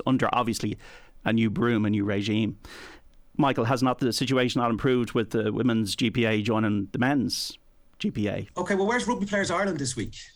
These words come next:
Speaker 2: who are supposed to be looking after, if they're supposed to be looking after n-, ma-, male and females? I haven't heard anything from them. I haven't seen a word from them.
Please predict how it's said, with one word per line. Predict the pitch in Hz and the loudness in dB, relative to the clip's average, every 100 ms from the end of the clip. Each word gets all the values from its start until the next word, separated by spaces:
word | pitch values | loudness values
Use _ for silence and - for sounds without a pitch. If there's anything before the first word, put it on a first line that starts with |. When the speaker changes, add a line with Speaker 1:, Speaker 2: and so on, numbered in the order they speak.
| _ _ | _ _
Speaker 2:
who | 123 | -4
are | 120 | -2
supposed | - 131 | 0 0
to | 135 | 0
be | |
looking | 123 - | 0 0
after, | 123 120 - | 0 -2 -4
if | |
they're | 131 123 | -2 -2
supposed | - 135 | -2 -2
to | 135 | -2
be | |
looking | 120 113 | -2 -2
after | 104 104 107 101 | -2 -2 -6 -4
n-, | 127 127 | -4 0
ma-, | 113 120 120 | 0 2 2
male | 120 120 117 | 0 0 0
and | 113 104 | -2 -2
females? | 120 113 98 | -2 -2 -2
I | |
haven't | 190 160 | -2 -2
heard | 107 | -2
anything | 101 98 | -2 -4
from | 104 98 | -4 -2
them. | 117 147 | -2 -4
I | |
haven't | 127 127 | -2 -2
seen | - | 0
a | 117 | 0
word | 110 110 107 | 0 0 -2
from | 98 90 | -6 -4
them. | 113 143 | -2 -4